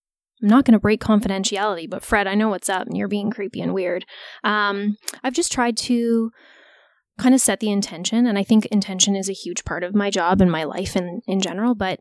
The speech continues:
set the intention that I just want the right people to come into my life, whether it's in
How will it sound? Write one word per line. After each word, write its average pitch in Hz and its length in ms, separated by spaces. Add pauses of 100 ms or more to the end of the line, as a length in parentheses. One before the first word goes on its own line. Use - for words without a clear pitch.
set 233 200
the 247 100
intention 247 380
that 240 100
I 226 100
just 214 180
want 214 200
the 208 80
right 190 280
people 196 300
to 190 140
come - 180
into 147 240
my - 140
life, 104 400
whether 190 260
it's - 400
in 196 440